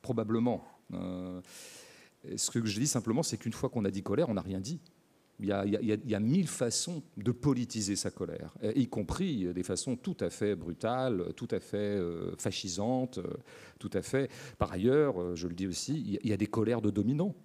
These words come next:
Ça existe, les colères de dominants. Les dominants sont très en colère aussi, hein, ce que j'appelle les colères de copropriétaires. Vous savez, quand on n'est pas content parce que, en fait, le, le jardinier que paye la copropriété a mal fait le boulot, ben, on est très en colère.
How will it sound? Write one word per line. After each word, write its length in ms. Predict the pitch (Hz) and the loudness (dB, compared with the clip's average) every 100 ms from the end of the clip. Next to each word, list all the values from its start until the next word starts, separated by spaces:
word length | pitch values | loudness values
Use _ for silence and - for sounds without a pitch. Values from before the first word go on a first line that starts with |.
| - | -20
Ça 160 | - 95 | -6 0
existe, 340 | 101 113 202 | 0 0 -2
les 80 | 120 | -2
colères 280 | - 104 98 | 0 0 0
de 100 | 95 | 0
dominants. 420 | 95 95 95 92 - | -2 0 0 -2 0
Les 120 | 110 | 2
dominants 360 | 113 117 104 151 | 4 4 4 2
sont 140 | 113 | 0
très 200 | - 110 | -2 -2
en 60 | 92 | -2
colère 260 | 87 80 | -6 -6
aussi, 360 | 71 - 175 175 | -10 -6 -2 -2
hein, 280 | 117 131 90 | -2 -2 -2
ce 60 | - | 0
que 80 | |
j'appelle 260 | 101 104 147 | 2 4 4
les 100 | 113 | 4
colères 260 | - 120 135 | 4 4 4
de 60 | |
copropriétaires. 680 | - 139 143 117 98 - - - - | 4 4 4 2 0 0 -10 -12 -20
Vous 60 | - | -2
savez, 120 | 131 | 0
quand 180 | 123 107 | 2 2
on 100 | 107 | 4
n'est 80 | 101 | 4
pas 120 | 123 | 4
content 360 | - 92 113 131 | 0 0 2 2
parce 200 | 98 - | 0 2
que, 100 | 110 | 4
en 140 | 123 | 4
fait, 200 | - 135 | 4 2
le, 280 | 101 90 80 - - - | 4 2 0 -6 -8 0
le 100 | 98 | 2
jardinier 580 | 113 123 117 123 131 | 2 2 2 4 4
que 80 | 101 | 4
paye 240 | 87 147 143 | 2 4 4
la 80 | |
copropriété 720 | 104 98 104 95 98 92 151 170 | 2 -2 -2 0 2 2 4 2
a 120 | 110 | 4
mal 160 | 120 | 2
fait 120 | 151 160 | 2 0
le 60 | |
boulot, 260 | 127 101 95 - - | 0 -2 -2 -10 -6
ben, 100 | - | 0
on 60 | 151 | 2
est 60 | |
très 180 | 101 185 | 2 2
en 60 | 95 | 0
colère. 260 | 87 143 | -4 -6